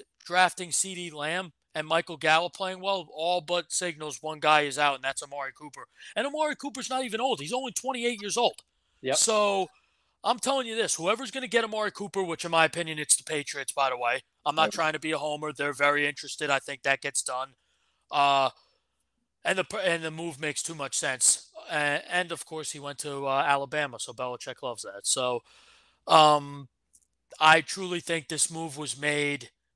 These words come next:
Speaker 1: to try to keep Gallup, but also get, uh, more cap space.
Speaker 2: Yeah, I, I agree. And the tight end market, you, you've already alluded to it, dried up pretty quickly, obviously, again, with the, with
Speaker 1: C J
Speaker 2: those three, three tags, but who's
Speaker 1: I will
Speaker 2: somebody
Speaker 1: tell
Speaker 2: you
Speaker 1: you
Speaker 2: like there?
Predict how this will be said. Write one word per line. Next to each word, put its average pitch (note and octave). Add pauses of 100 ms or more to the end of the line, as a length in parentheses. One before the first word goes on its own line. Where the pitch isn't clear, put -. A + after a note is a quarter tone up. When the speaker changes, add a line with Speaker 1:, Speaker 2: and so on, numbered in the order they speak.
(160)
Speaker 1:
to E3
try D3+
to C#3+
keep -
Gallup, C#3+
but C#3
also C3+
get, C3+ (260)
uh, B2+
more B2
cap A2
space. - (500)
Speaker 2:
Yeah, F#2+ (120)
I, B2
I C3+
agree. A2+ (460)
And C3
the C3+
tight D3
end C#3+
market, C#3+
you, C#3+
you've C3+
already C3+
alluded C3
to C3
it, B2
dried C3
up B2+
pretty B2+
quickly, C3
obviously, A#2+
again, A#2+
with A#2+
the, A#2
with A#2+
Speaker 1:
C B3
J A#3+
Speaker 2:
those A2+
three, C3 (160)
three C3+
tags, B2
but - (840)
who's D3+
Speaker 1:
I F#3
will G#3
Speaker 2:
somebody B3+
Speaker 1:
tell B3
Speaker 2:
you A#3+
Speaker 1:
you -
Speaker 2:
like C3+
there? B2